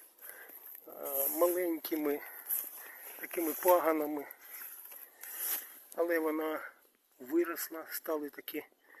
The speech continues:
мощні кусти у неї. От, були ягодки,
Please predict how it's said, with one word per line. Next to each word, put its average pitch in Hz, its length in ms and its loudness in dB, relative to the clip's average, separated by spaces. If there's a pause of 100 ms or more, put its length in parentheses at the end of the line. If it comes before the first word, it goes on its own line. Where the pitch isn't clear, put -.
(300)
мощні 147 500 0 (840)
кусти - 560 -4 (840)
у 175 80 -6
неї. 165 440 -2 (1500)
От, - 160 -14
були 214 280 2
ягодки, 170 600 0